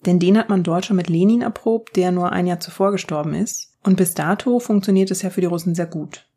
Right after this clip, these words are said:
Wie für Lenin wird dann also auch für Sun ein Mausoleum errichtet. Der Tod von Sun ist für Qingling natürlich ein Einschnitt. Für sie beginnen Jahre der Gefahr und der Isolation.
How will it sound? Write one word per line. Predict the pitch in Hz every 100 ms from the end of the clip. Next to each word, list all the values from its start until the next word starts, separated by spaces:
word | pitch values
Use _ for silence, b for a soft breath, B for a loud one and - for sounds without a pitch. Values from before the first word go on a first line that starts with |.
| _ _ _
Wie | 220 214
für | 208
Lenin | 185 214 269 262 233
wird | 202
dann | 202
also | 190 190
auch | 190
für | -
Sun | - 190 185 190
ein | 180 175
Mausoleum | 175 170 165 160 147
errichtet. | 143 139 - - - _ _ _ b b b b
Der | 202
Tod | - 233 -
von | 214
Sun | 202 226 247 240
ist | 214 -
für | 202 190
Qingling | - 180 175 190 220
natürlich | 208 190 185 170
ein | 156
Einschnitt. | - 160 165 170 165 - - _ _
Für | - 190
sie | 170 220
beginnen | 247 196 202 202 196
Jahre | 175 160 185
der | 190
Gefahr | 180 165 - 160 196 220
und | 180
der | 175
Isolation. | 170 180 170 160 - 160 190 269